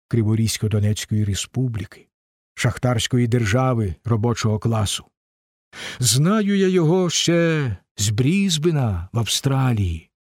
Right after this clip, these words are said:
куди він майже одночасно зо мною приїхав із Шанхая. Ми з ним працювали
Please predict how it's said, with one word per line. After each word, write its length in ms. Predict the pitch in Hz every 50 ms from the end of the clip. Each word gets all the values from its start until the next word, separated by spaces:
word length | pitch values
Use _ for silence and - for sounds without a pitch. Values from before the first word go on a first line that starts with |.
| _ _ _ _ _
куди 220 | - 143 123 123 127
він 180 | 127 131 123
майже 300 | 120 127 135 127 107 123
одночасно 640 | 131 123 120 139 131 - - 147 143 - - - 139
зо 140 | 120 101 143
мною 380 | 139 131 139 143 139 131 131 113
приїхав 600 | - 131 135 131 143 143 120 - 120 113 104 - - - - -
із 120 | - 139
Шанхая. 760 | - - 120 123 127 117 - - 123 110 101 92 85 80 73 - _ _ _ _ _ _ _ _ _ _ _ _ _ _ _ _ _ _ - - - - -
Ми 120 | - 127 135
з 140 | 107 107
ним 180 | 120 131 131 123
працювали 760 | - 127 123 - - 127 127 139 139 135 131 127 123 117 101